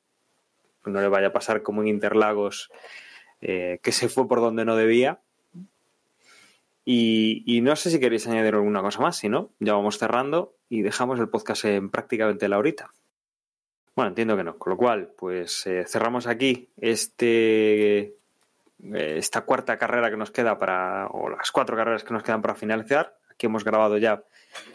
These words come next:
el previo de la primera y, como siempre, agradeceros que hayáis estado ahí escuchándonos un nuevo episodio más, que la próxima semana vendremos con lo que haya pasado en esta carrera y con las noticias que puedan surgir.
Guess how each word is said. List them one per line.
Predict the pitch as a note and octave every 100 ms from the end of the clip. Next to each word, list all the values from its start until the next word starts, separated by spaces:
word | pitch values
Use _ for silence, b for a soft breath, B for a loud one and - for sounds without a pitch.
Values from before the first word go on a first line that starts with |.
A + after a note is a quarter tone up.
| -
el | A2+
previo | - C3 B2
de |
la | A#2+
primera | G#2+ A#2 C#3+ F3+ G#3 b b b b b _
y, | - A2+ A2 G#2+ G#2
como | G#2+ A2
siempre, | A2 B2 A2
agradeceros | G#2 G#2 G#2 C#3 A#2+ G#2 -
que | - G2+
hayáis | G#2 A2
estado | - A#2
ahí | A2+ A#2
escuchándonos | G#2+ G#2 B2 A#2 G#2+ G2+
un | G#2 G#2
nuevo | G#2 G2+ G2+
episodio | G#2 - G#2+ G#2
más, | D3 F#3+ - - _ -
que | A2+ A2 G#2+ G#2+ G#2
la | G2+
próxima | - A2 A#2
semana | A#2 B2+ A#2+
vendremos | G#2 G#2+ A#2+ -
con | F#2
lo | F2
que |
haya | G2 G2
pasado | G2 G2+ F#2+
en | G2
esta | - G#2+ G2 F#2+ F2+
carrera | A2 A2 C3 D#3 G3 _ _ _ _ _ _ _ -
y | A2
con | - F#2
las | F#2
noticias | F#2+ F#2+ G2 -
que | G2+
puedan | F#2+
surgir. | A2 G#2+ - E3